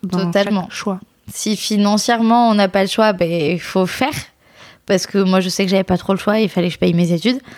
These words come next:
Speaker 2: Après, s'il y en a qui ont la chance de ne pas être obligés de travailler pendant leurs études, mais qui se consacrent totalement à leurs études.
Speaker 1: Mm.
Speaker 2: Enfin, moi je leur conseille ça parce que,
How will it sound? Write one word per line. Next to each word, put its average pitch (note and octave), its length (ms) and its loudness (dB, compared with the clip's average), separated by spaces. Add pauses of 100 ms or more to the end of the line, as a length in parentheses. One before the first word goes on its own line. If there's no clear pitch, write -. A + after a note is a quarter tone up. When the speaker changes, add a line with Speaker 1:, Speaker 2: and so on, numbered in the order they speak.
(960)
Speaker 2:
Après, A3+ 360 2
s'il - 300 -4
y - 20 0
en F#3 80 4
a G3 100 4
qui - 140 -8
ont G#3 60 0
la F#3 120 4
chance G#3 400 -2 (300)
de F3 60 -2
ne F3 140 4
pas F3 200 -2
être F#3+ 200 -4
obligés F3+ 240 -2
de F3+ 40 -20
travailler F3+ 420 0
pendant F3+ 240 0
leurs E3 180 0
études, G#3 260 -4 (480)
mais F#3 120 4
qui - 200 -14
se - 100 0
consacrent F#3+ 480 -2
totalement F#3+ 420 0
à G3+ 60 2
leurs F#3 180 -2
études. F#3+ 260 -6 (120)
Speaker 1:
Mm. G#3 100 -16
Speaker 2:
Enfin, G3 180 0
moi G3 160 2
je A3 60 -2
leur G3 120 0
conseille F#3+ 260 0
ça B3 160 -2
parce F#3+ 200 -2
que, F3+ 460 0